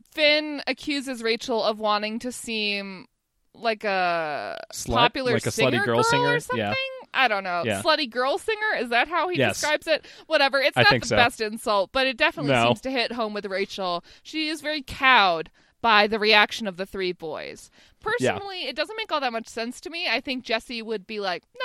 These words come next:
Speaker 1: this is fine. I see it as an artistic <laughs> choice." I think
Speaker 2: Well
Speaker 1: Rachel probably should have just told
Speaker 2: Yeah.
Speaker 1: them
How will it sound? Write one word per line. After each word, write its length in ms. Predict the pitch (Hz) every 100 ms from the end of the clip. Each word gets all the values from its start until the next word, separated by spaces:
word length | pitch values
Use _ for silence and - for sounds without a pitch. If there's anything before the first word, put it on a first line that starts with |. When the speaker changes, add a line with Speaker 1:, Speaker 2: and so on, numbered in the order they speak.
| 427
Speaker 1:
this 180 | 277 -
is 160 | 233 -
fine. 400 | 226 208 254 247
I 120 | 247
see 180 | 247 226
it 80 |
as 140 | 226 240
an 60 |
artistic 540 | 208 208 220 - 208 -
<laughs> 0 |
choice." 580 | - 247 214 370 - _ _ - - 381
I 100 | -
think 220 | 381 392
Speaker 2:
Well 120 | 392 480
Speaker 1:
Rachel 140 | 427
probably 460 | 381 320 302 294 339
should 180 | - 302
have 100 | 254
just 240 | 311 -
told 600 | - 269 311 285 190 175 _ _ _ _ _ _ _ _ _ _ 185
Speaker 2:
Yeah. 340 | 196 190 113
Speaker 1:
them 300 | 104 131 175